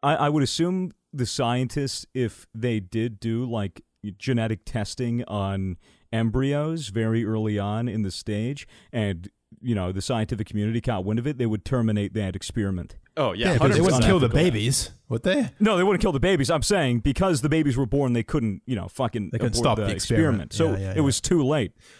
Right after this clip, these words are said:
Speaker 3: Yeah, I, I remember debating about this or talking about this at school when this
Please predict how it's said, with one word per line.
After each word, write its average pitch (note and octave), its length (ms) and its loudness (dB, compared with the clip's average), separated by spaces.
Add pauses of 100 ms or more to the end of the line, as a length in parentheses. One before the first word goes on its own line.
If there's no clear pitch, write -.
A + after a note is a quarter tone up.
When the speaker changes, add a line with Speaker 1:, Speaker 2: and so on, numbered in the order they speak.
(120)
Speaker 3:
Yeah, E3+ 260 4 (100)
I, D3 180 0 (400)
I - 100 -4
remember G3 280 2
debating D3 400 2
about B2+ 240 0
this - 380 -2
or B2+ 120 0
talking C#3+ 280 2
about C#3 120 2
this C3 140 0
at B2 100 -2
school B2 480 0
when G#2+ 320 -2
this A2+ 400 -6